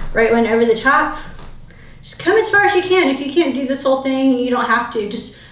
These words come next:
do as much as feels comfortable to you. Um, pull your chest up, reach your arm up, twist.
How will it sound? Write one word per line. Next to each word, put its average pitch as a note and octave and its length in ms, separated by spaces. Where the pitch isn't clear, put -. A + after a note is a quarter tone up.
do C#4 240
as B3+ 160
much B3 220
as A#3 180
feels A3+ 220
comfortable G#3+ 360
to - 140
you. - 220
Um, G#3+ 500
pull A#3+ 320
your A#3+ 140
chest A3+ 320
up, C#4 400
reach A#3 180
your - 100
arm B3 180
up, C4 200
twist. - 580